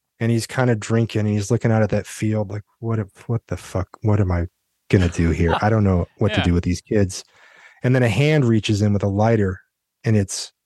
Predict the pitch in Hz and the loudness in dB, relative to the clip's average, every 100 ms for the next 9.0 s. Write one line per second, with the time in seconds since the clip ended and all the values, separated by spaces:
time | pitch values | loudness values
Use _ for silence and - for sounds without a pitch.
0 | _ - 165 123 110 127 113 - - - | _ -4 0 2 2 2 0 -4 -14 -10
1 | - 110 - 147 143 131 123 - 101 - | 0 0 0 -8 -2 2 2 2 -2 0
2 | 131 139 - 101 95 - _ - _ _ | 0 0 0 -2 -2 -6 _ -20 _ _
3 | - 113 110 101 _ _ _ - 120 120 | -2 2 2 0 _ _ _ -4 0 2
4 | 120 - - 110 - - - _ 143 123 | 2 0 0 0 0 -6 -18 _ -4 0
5 | 113 110 107 104 - 110 110 117 107 107 | 2 2 2 0 0 0 2 2 2 2
6 | 107 104 101 107 117 104 107 - 110 110 | 2 2 0 0 2 2 2 0 0 2
7 | 104 104 110 104 101 - 95 - 98 95 | 2 2 2 2 0 0 0 0 0 0
8 | - 101 98 101 104 104 - 101 - 104 | -2 -4 -2 0 2 2 0 -2 0 -4